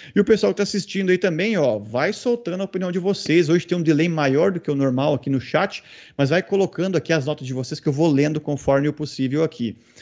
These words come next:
Ó, já caiu a primeira aqui do Diego Miller, três ponto cinco. Eu confesso que essa foto aqui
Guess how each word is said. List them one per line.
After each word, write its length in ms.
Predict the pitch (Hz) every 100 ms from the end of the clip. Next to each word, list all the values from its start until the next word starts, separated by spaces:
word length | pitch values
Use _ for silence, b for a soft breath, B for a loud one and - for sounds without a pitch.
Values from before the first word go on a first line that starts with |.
| B
Ó, 140 | - 117
já 140 | 123
caiu 260 | 123 135 156
a 60 |
primeira 320 | 147 135 139
aqui 140 | 135 143
do 100 | 139
Diego 320 | 117 135 170
Miller, 420 | 170 175 175 170
três 240 | 131 139 135
ponto 300 | 127 120 117
cinco. 540 | - 165 175 180 180 B B B B B B
Eu 200 | 170 370 -
confesso 460 | - 190 - 156 170
que 60 | 156
essa 160 | 147
foto 360 | 139 127 143 131
aqui 420 | - 135 165